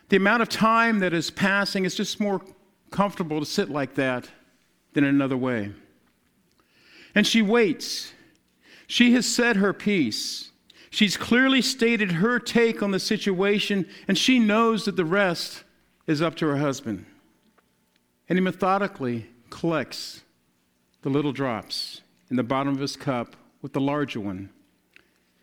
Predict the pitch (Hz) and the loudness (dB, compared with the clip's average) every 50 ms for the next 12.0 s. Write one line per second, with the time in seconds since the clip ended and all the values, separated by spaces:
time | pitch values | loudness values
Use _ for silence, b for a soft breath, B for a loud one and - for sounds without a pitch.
0 | b b b b b 175 165 - - - 226 240 240 226 220 202 185 185 202 214 | b b b b b -2 -2 0 2 2 2 2 2 2 2 2 2 0 0 0
1 | 214 196 175 170 180 180 160 - - 196 185 185 160 160 156 180 180 185 180 160 | 0 0 0 0 0 -2 -2 -4 -2 -2 0 0 0 -2 -2 0 0 0 0 -2
2 | - - - 175 156 165 165 160 139 147 151 143 135 147 151 147 123 104 104 - | -2 -2 -2 -2 0 0 0 -2 0 2 2 2 2 2 0 0 -2 -2 -4 -2
3 | - 165 160 180 208 208 208 - - 226 226 220 180 196 170 151 196 196 196 196 | -2 0 2 2 2 0 0 -2 0 2 2 2 2 0 0 0 0 2 2 2
4 | 196 196 190 175 156 143 B B B B - 170 190 208 202 208 214 202 - - | 2 0 2 0 0 -2 B B B B 0 2 2 4 4 2 2 2 0 2
5 | 202 196 202 190 196 196 196 190 180 - - 240 226 - - 233 240 233 - - | 2 2 2 2 0 0 0 0 0 2 2 2 0 2 2 2 2 2 0 -2
6 | - 226 214 202 196 - 196 - - - 202 202 202 190 175 170 151 143 135 B | 0 2 2 2 2 0 -4 -8 -4 -2 0 0 0 2 2 4 2 2 2 B
7 | B B B B B B - 151 139 - - - 233 190 202 254 277 254 - - | B B B B B B -2 -2 -2 0 2 2 2 4 4 4 4 2 2 2
8 | - 240 240 240 233 185 - - 185 - - 214 220 214 - - - - 131 110 | 2 2 4 4 2 2 -2 -4 -4 -2 0 0 0 0 0 -2 -2 -2 0 -2
9 | 95 92 98 - - _ _ _ _ _ _ _ _ _ _ _ _ _ _ _ | -2 -4 -6 -12 -18 _ _ _ _ _ _ _ _ _ _ _ _ _ _ _
10 | _ _ - - 226 220 214 208 196 180 139 180 180 196 214 226 233 247 254 240 | _ _ -2 2 2 2 4 2 0 0 2 2 0 2 2 0 2 2 2 0
11 | 214 185 - - _ _ _ _ _ - 151 160 170 175 165 135 107 - - | -2 -6 -12 -20 _ _ _ _ _ -2 0 0 0 0 0 -2 -4 -6 -12